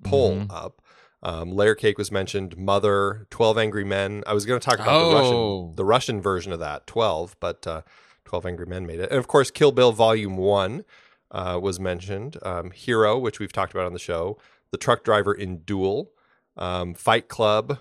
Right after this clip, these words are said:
Speaker 1: which we've also covered on the show, and then The Beast in Beauty and the Beast, and, uh, which, uh, I had on my list, and then Once from John Carney, which also was on my list.
Speaker 3: Oh,
Speaker 1: So.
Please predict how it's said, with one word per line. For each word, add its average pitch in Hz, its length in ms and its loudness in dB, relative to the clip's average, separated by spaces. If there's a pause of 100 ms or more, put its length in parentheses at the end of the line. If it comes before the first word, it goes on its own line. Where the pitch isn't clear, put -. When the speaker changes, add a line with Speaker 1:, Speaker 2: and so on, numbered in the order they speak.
Speaker 1:
which - 180 -12
we've 98 100 -6
also 95 260 -2
covered 90 260 -8
on 80 80 -8
the 78 80 -12
show, 82 400 -6
and 120 160 0
then 127 200 2
The 113 80 -10
Beast 123 340 -6
in 104 100 -4
Beauty 101 220 -4
and 98 80 -6
the 92 40 -8
Beast, 98 600 -8 (180)
and, 90 380 -8
uh, 85 500 -4
which, - 460 -10
uh, 82 220 -8 (120)
I 92 180 -8
had 92 200 -8
on 87 80 -10
my 117 100 -2
list, 160 320 -4
and 120 140 -4
then 110 260 0
Once 107 340 4
from 90 300 -8
John 107 220 -4
Carney, 160 280 -4
which 78 140 -10
also 87 240 -8
was - 140 -12
on 60 80 -18
my 55 100 -20
list. - 300 -12
Speaker 3:
Oh, 87 80 -8
Speaker 1:
So. - 80 -16